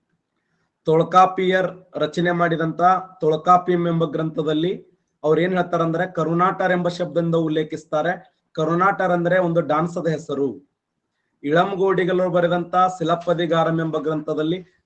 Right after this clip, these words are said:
ಕರುನಾಡರ್ ಎಂಬ ಗ್ರಂಥದಿಂದ ಹೆಸರಿಂದ ಸೂಚಿಸಿದ್ದಾರೆ. ಕರುನಾಡರ್ ಎಂದರೆ ಕರ್ನಾಟಕ ರಾಜ್ಯ, ಕರ್ನಾಟಕ ರಾಜ್ಯ ಉನ್ನತ ಬೆಟ್ಟ ಗುಡ್ಡಗಳಿಂದ ಕೂಡಿದ ನಾಡು.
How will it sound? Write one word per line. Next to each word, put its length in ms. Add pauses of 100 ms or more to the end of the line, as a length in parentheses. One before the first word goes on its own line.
ಕರುನಾಡರ್ 520
ಎಂಬ 180
ಗ್ರಂಥದಿಂದ 500
ಹೆಸರಿಂದ 500
ಸೂಚಿಸಿದ್ದಾರೆ. 1040
ಕರುನಾಡರ್ 520
ಎಂದರೆ 520 (100)
ಕರ್ನಾಟಕ 580
ರಾಜ್ಯ, 420 (1500)
ಕರ್ನಾಟಕ 520
ರಾಜ್ಯ 400 (400)
ಉನ್ನತ 440
ಬೆಟ್ಟ 400
ಗುಡ್ಡಗಳಿಂದ 680
ಕೂಡಿದ 380
ನಾಡು. 640